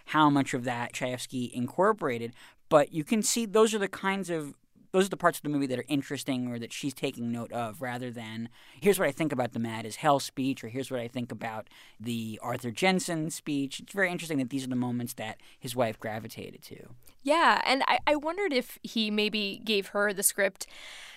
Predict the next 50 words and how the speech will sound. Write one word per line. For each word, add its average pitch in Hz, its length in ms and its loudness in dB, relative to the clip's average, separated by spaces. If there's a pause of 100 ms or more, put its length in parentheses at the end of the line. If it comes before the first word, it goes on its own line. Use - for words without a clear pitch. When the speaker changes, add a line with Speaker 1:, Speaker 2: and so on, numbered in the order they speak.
(120)
Speaker 2:
as 247 140 4 (160)
kind 415 220 2
of 349 80 2
a, 220 320 6
a 220 40 8
nice, 208 540 4
loving 214 480 4
gesture - 480 0
in 330 140 2
a 349 40 0
way. 370 120 2
You 277 160 6
know, 226 100 8
you, 208 180 2
like, 202 220 6
have 202 240 6
your, 202 240 2
your 202 200 -2
spouse 185 360 0
or 196 80 0
your, 196 420 2
uh, 190 300 6 (180)
your 202 200 0
significant 208 420 -2
other 196 240 4
kind 208 200 0
of, 196 60 -2
like, 220 160 2
look 220 220 4
over 220 300 4
something, 220 580 4
and 208 420 4
it's, - 220 0
it's - 240 2
like 427 300 2 (400)
you 262 160 6
wanna 311 280 10
hear 269 220 0
their 226 160 2
thoughts, 392 400 6
but 240 180 4
it's 226 160 6
also 208 760 6 (280)
kind 247 300 4
of 220 340 6
just 247 240 2
a 226 60 6
nice 226 340 4
way 220 160 4
to 220 280 2